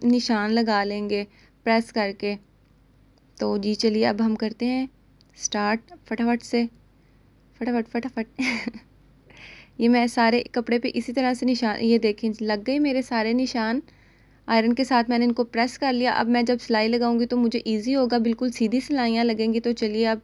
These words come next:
सिलाइयाँ लगाते हैं, पिंटेक्स डालते हैं। ये मैं आपको एक सिलाई लगा के दिखाऊंगी और उसके बाद मैं फास्ट फॉरवर्ड कर दूंगी।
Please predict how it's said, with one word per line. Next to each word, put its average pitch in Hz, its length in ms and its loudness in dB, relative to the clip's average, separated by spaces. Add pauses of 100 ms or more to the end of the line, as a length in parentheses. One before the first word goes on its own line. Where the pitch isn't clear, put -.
(140)
सिलाइयाँ 214 380 -2
लगाते 254 360 0
हैं, 233 100 0
पिंटेक्स 240 400 -2
डालते 226 360 0
हैं। 220 160 -2 (2750)
ये 233 140 2
मैं 240 120 4
आपको 226 260 0
एक 233 140 0
सिलाई 247 260 0
लगा 220 260 0
के 233 140 -4
दिखाऊंगी 226 460 -2
और 233 100 2
उसके 226 220 -6
बाद 220 200 0
मैं 220 160 -2
फास्ट 214 360 -6
फॉरवर्ड 220 340 -4
कर 214 160 -2
दूंगी। 220 380 -2